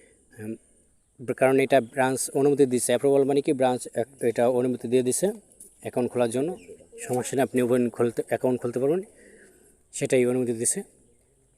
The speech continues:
যে কারণে আপনাকে ব্রাঞ্চে যে অ্যাপ্রুভাল নিতে হয়। অ্যাপ্রুভাল নিলে আপনি অ্যাকাউন্টে সম্পূর্ণভাবে সাকসেসফুলিভাবে খুলতে পারবেন কোনো ঝামেলা ছাড়াই। তারপর আপনি চলে আসবেন অ্যাপ্রুভালের পর।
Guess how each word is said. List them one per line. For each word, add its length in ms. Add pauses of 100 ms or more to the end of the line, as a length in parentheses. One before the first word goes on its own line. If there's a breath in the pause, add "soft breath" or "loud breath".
(120)
যে 120
কারণে 280
আপনাকে 420 (520)
ব্রাঞ্চে 300
যে 80
অ্যাপ্রুভাল 400
নিতে 160
হয়। 100
অ্যাপ্রুভাল 420
নিলে 240
আপনি 180
অ্যাকাউন্টে 420
সম্পূর্ণভাবে 720
সাকসেসফুলিভাবে 800
খুলতে 300
পারবেন 260 (200)
কোনো 180
ঝামেলা 260
ছাড়াই। 240 (460 soft breath)
তারপর 200
আপনি 180
চলে 200
আসবেন 200
অ্যাপ্রুভালের 480
পর। 180